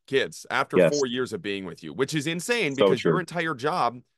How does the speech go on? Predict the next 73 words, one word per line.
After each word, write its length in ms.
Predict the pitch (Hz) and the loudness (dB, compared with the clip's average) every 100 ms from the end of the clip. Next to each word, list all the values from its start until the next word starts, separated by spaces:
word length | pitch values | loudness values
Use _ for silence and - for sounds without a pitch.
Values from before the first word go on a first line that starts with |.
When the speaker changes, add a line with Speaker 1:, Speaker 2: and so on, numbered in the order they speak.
| _ _ _ - | _ _ _ -4
Speaker 1:
is 220 | 139 - | -2 -4
to 360 | - 160 123 - | -6 -4 -4 -4
expose 460 | 139 - 180 214 175 | -4 -2 0 0 2
them 140 | 180 | -2
to 60 | 180 | 0
movement. 380 | 180 156 104 117 | -2 -2 -4 -2
Your 180 | 185 | -4
entire 340 | 294 226 247 240 | -4 -6 -6 -6
job. 320 | 170 220 117 | -6 -4 -2
And 260 | 120 127 117 | -2 -6 -6
they 140 | 123 143 | -4 -4
hate, 220 | 113 127 - | -6 -6 0
oh 200 | 131 123 | 2 2
man, 260 | 104 127 107 | 2 -2 0
that 200 | 127 - | -4 -6
frustrates 580 | _ 117 139 123 104 | _ -2 -2 -4 -6
me 100 | 101 92 | -6 -10
so 280 | - 110 | -4 -2
much. 360 | 107 104 107 - | 0 2 0 0
Speaker 2:
Hate 180 | 87 87 | 2 4
it 100 | 80 | 2
too, 160 | 92 85 | 2 2
man. 280 | 82 85 82 _ _ - | 4 2 0 _ _ -4
Speaker 1:
It's, 160 | 104 | 2
Speaker 2:
Double 20 | |
Speaker 1:
of 100 | 90 - | 2 2
Speaker 2:
hate. 100 | 90 | 2
Speaker 1:
course 180 | 196 196 | 2 2
they 120 | 160 | -2
don't 160 | 139 | -2
like 180 | 123 117 | -2 -4
doing 240 | 87 101 85 | -4 -6 -6
it. 140 | 82 | -6
You've 200 | 175 170 | -6 -4
killed 240 | - 175 117 | 0 2 2
it 60 | |
Speaker 2:
Yeah. 60 | 92 | 2
Speaker 1:
for 140 | 87 | 2
them. 120 | 69 - _ _ _ _ _ _ _ _ | 0 -12 _ _ _ _ _ _ _ _
Speaker 2:
Like, 180 | 95 127 | 2 4
and 180 | 90 131 | 2 2
one 120 | 147 | 4
of 40 | 175 | 4
the 60 | |
priorities 440 | 156 127 123 107 101 | 2 4 4 2 -6
is, 100 | 98 | -6
like, 140 | 98 | -4
when 100 | 98 | -4
a 40 | 90 | -6
kid 200 | 117 104 | -6 -2
comes 200 | 101 98 | -2 -2
to 60 | |
me, 100 | 87 | -4
man, 220 | 85 101 - | -2 -4 -6
this 120 | 104 | -8
is 60 | 131 | -2
gonna 120 | 127 | -2
be 60 | |
fun 220 | 87 92 90 | 0 -2 0
for 80 | |
that 140 | 82 - | -2 -2
kid. 260 | 78 73 - _ _ _ - | -4 -4 -12 _ _ _ 0
You 80 | |
know, 80 | 185 | 4
it'll 120 | 185 | 6
be 60 | 156 | 4
challenging 440 | 120 123 127 113 98 | 2 2 4 2 -2
and 100 | 85 | -2
difficult. 300 | 107 - 87 | -4 -4 -6
It's 80 | |
gonna 120 | - 196 | -2 -2
be 80 | |
fun. 360 | 104 98 87 - | 0 -2 -2 -6